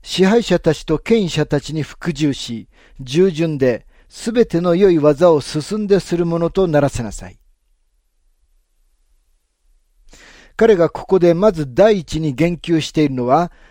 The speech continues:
教会のメンバーは法律を守るものでなければならないということです。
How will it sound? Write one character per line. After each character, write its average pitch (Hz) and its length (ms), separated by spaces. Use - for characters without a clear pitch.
教 220 200
会 214 240
の 190 140
メ 202 140
ン 170 100
バ 135 160
ー - 20
は 110 280
法 226 260
律 220 300
を 202 100
守 165 420
る - 20
も 202 140
の 190 120
で 180 100
な 185 140
け 170 160
れ 165 100
ば 180 160
な 139 200
ら 170 120
な 175 140
い 170 80
と 185 140
い 180 100
う 139 80
こ - 140
と - 100
で - 120
す。 - 220